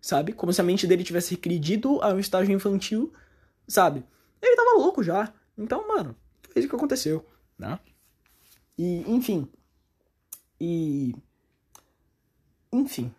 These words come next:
Aí, aí, o que acontece? Aí, como a Murkoff também tava lá naquele, naquele meio do nada, porque o jogo, ele se passa no meio do nada, e a Murkoff tava lá. A Murkoff ta-, estava lá no meio do nada por um motivo.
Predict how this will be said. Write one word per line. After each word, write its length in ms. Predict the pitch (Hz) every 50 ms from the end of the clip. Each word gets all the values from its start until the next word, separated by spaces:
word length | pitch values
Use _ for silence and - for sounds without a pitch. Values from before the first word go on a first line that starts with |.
| _ -
Aí, 320 | - 220 220 220 226 220 -
aí, 300 | - 214 208 214 220 202
o 100 | 185 202 -
que 100 | - -
acontece? 600 | 240 226 - 208 202 196 - 127 117 - - - -
Aí, 260 | - 196 202 208 208
como 380 | 208 - - 269 311 320 320 285
a 120 | - -
Murkoff 560 | 220 220 233 240 233 240 233 214 - - - -
também 360 | - 190 175 170 175 185 196
tava 320 | - - 185 180 190 180
lá 340 | 156 156 147 147 165 165 - -
naquele, 800 | 160 156 156 151 - - 160 156 160 156 156 156 151 147 - -
naquele 540 | 156 156 156 151 135 - - 170 156 160 160
meio 320 | 170 165 165 170 175 185
do 160 | 170 165 185 180
nada, 320 | 165 131 110 104 110 104
porque 260 | - - - - -
o 60 | 196
jogo, 200 | - 202 202 240
ele 100 | 247 214
se 100 | 208 -
passa 260 | - - 175 - - 160
no 100 | 170 156
meio 180 | 131 127 131
do 100 | 156 220
nada, 340 | 254 202 160 131 104 104 - - _ _ -
e 160 | 190 214 226
a 40 | 208
Murkoff 420 | 165 131 117 123 - 160 - -
tava 240 | - 110 107 - -
lá. 220 | - - - - - - - - - - -
A 60 | - 359
Murkoff 340 | 466 508 508 349 330 - -
ta-, 220 | _ - 196 185 -
estava 300 | 185 - 196 180 165 170
lá 140 | 180 180 170
no 80 | 165
meio 200 | 160 165 165 156
do 80 | 139 135
nada 320 | 160 202 214 185 151 127 - - - - - _ -
por 80 | -
um 120 | 269 320 330
motivo. 460 | 311 311 311 - 175 151 131 120